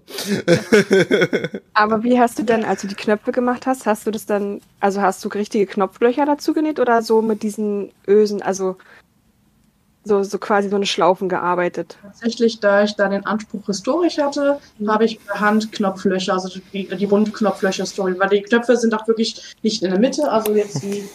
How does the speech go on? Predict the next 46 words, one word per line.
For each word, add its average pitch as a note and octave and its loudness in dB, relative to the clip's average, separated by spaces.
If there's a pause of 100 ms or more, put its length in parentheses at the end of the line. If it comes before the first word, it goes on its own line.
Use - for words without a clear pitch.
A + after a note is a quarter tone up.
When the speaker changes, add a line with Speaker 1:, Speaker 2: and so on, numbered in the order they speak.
(140)
Speaker 3:
ich - -6
hole A3 0
mal G#3+ -2
eben G3 -2
ganz G3 -6
kurz G3 -10
wieder F#3+ -2
ein F3 -6
Cosplay, C#4 0
also G3+ -4 (200)
wie G3 -2
bei F#3+ -2
Dimitrescu, A3+ -4
ich B3+ -2
zeig's A3+ -4
mal G#3+ -4
kurz G#3 -6
in G3 -4
die G3 -4
Kamera, A3 0 (320)
so G#3+ 2
an F#3 0
einer F3+ 0
Leiste, B3 0
wo A#3 2
es A#3+ -2
ein G#3 -2
bisschen - -4
beschäftigt C4 -2
ist, C4+ -6
sondern G#3+ 4
historisch, B3+ 2
ich - -10 (460)
beschreib's G#3 -2
gleich A#3 -2
mal, A3+ 4
sind G#3+ 0
halt G#3+ -4
genau G3+ 0
an G#3+ 0
der G3+ 4
Stoffkante A#3+ 0
ungenähten G#3+ 2
Saum G3 2
komplett F#3+ -8
angenäht G3 -2